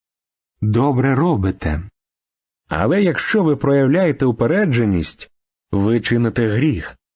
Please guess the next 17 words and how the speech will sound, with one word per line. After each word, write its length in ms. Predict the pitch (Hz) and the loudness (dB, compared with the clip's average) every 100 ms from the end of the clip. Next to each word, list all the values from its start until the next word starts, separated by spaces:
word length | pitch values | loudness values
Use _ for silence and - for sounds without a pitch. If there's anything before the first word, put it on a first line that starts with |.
| _ _ - | _ _ -2
і 100 | 160 | 0
закон 680 | 120 123 - 190 147 82 - - | 0 -2 0 0 0 -2 -6 -4
звинувачує 920 | 117 139 170 160 147 202 175 - 113 | 0 0 2 2 2 0 -2 0 0
вас 420 | 104 160 127 - _ | 2 0 -2 -6 _
як 260 | 131 131 - | -2 -2 0
порушників. 880 | 143 175 220 - 110 - 90 73 67 _ _ _ _ _ _ _ _ _ _ _ - | -2 2 0 0 -2 0 -2 -2 -8 _ _ _ _ _ _ _ _ _ _ _ -4
Адже 420 | 117 120 113 127 | -2 0 0 0
хто 300 | - 143 131 | 0 0 2
виконав 600 | 117 139 139 127 131 - | 2 0 2 2 0 2
увесь 380 | 127 113 147 107 | 2 2 2 2
закон, 680 | 107 101 156 180 107 78 - _ _ _ _ | 0 0 0 0 0 -2 -8 _ _ _ _
але 280 | 143 147 156 | 0 2 0
спотикнувся 880 | - 156 151 156 170 208 180 120 110 | -2 -4 -2 0 2 4 2 2 0
в 100 | 117 | 2
одному, 720 | 151 156 233 262 104 80 73 _ _ _ _ _ _ | 2 2 2 0 0 -2 -8 _ _ _ _ _ _
став 420 | - - 101 127 | -10 -2 0 2
винним 460 | 120 104 98 101 | 2 2 2 0